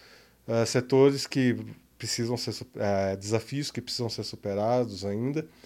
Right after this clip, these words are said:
e essa renovação de esperança vem através, né, dessas aberturas, né, de crédito,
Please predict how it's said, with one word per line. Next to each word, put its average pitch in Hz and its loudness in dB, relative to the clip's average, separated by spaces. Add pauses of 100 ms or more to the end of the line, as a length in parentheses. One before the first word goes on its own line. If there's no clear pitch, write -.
(440)
e 151 4
essa 165 8
renovação 139 4
de 135 -2
esperança 131 2
vem 127 2
através, 117 -2 (520)
né, 107 -4
dessas 107 -2
aberturas, 147 -2
né, 120 -2
de 123 -6
crédito, 117 0